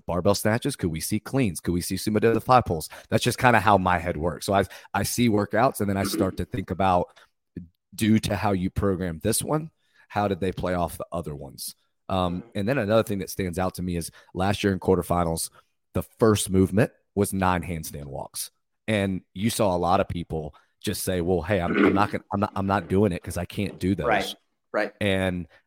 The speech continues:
Speaker 1: I could have done the ring muscle ups in the middle, but I, I can't handstand walk or whatever.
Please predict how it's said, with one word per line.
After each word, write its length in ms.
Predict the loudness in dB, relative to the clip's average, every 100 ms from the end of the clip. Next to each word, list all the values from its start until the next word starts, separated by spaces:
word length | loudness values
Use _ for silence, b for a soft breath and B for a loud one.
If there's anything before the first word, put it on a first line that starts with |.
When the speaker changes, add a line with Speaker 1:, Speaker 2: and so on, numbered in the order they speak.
| _
Speaker 1:
I 80 | -6
could 160 | 0 2
have 100 | 4
done 160 | 2
the 100 | 2
ring 180 | 0 0
muscle 340 | 2 0 -2 -6
ups 140 | -6
in 80 | -6
the 80 | 2
middle, 280 | 4 4
but 140 | 2 0
I, 120 | -4
I 80 | -8
can't 240 | -8 -8 -6
handstand 400 | -6 -6 -8 -10
walk 240 | -8 -2
or 60 | 2
whatever. 320 | 2 0